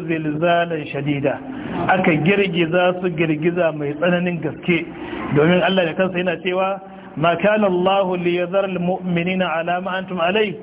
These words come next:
hatta yamiza al-khabitha min at-tayyib. Allah ba zai taba barin masu imani akan abin da suke ba. A hasiban nasu an yutraku an yaqulu amanna hum la yuftanun. Inda addinin musulunci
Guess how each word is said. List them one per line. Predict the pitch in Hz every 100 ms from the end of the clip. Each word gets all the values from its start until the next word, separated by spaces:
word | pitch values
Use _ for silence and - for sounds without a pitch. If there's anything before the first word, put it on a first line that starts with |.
| - - -
hatta | 180 185 190 185
yamiza | 175 156 165 185 175 180
al-khabitha | 165 165 156 151 170 170 160
min | 156 151
at-tayyib. | 139 151 151 127 113 - - - - 196
Allah | 214 208
ba | 185 180
zai | 202 202
taba | 214 196
barin | 185 190 185
masu | 165 156 165
imani | 180 185 185
akan | 156 147 190 185
abin | 160 190 185
da | 170
suke | 175 - 160
ba. | 170 165 - - - - - - - - -
A | 160 156
hasiban | 147 190 185 170
nasu | 180 185
an | 185 175 175
yutraku | 175 180 196 196 180 143 - - -
an | 190 202
yaqulu | 185 180 180 185
amanna | 160 175 190 180
hum | 170 175
la |
yuftanun. | 165 - 165 202 185 - - - - -
Inda | 202 226 180
addinin | 170 196 185
musulunci | 170 180 180 180 156